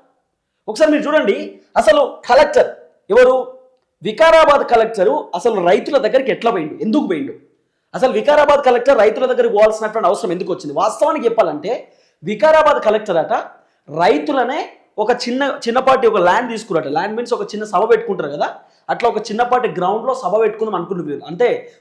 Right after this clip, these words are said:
ఒక ఐదు, ఐదు గ్రామాలకు సంబంధించినటువంటి రైతులను పిలిపించుకొని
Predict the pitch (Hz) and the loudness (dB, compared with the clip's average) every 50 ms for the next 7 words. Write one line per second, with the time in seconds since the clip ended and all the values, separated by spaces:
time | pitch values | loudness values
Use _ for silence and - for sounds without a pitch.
0 | _ - 160 185 170 156 180 202 202 208 202 - 165 175 190 180 214 202 196 202 | _ -6 -2 0 2 2 2 0 -2 -4 -6 -4 -2 -2 -2 -2 -2 -2 0 0
1 | 196 202 202 202 196 190 - 190 185 196 190 190 190 185 - 185 165 156 175 175 | 0 0 0 -2 -2 -2 -6 -8 -8 -8 -6 -6 -8 -8 -10 -10 -8 -8 -6 -6
2 | 156 151 151 170 170 208 196 185 165 151 151 147 180 165 - - - 143 160 247 | -4 -4 -4 -4 -4 -4 -6 -6 -6 -10 -10 -10 -12 -14 -12 -14 -14 -12 -10 -10
3 | 294 294 | -12 -12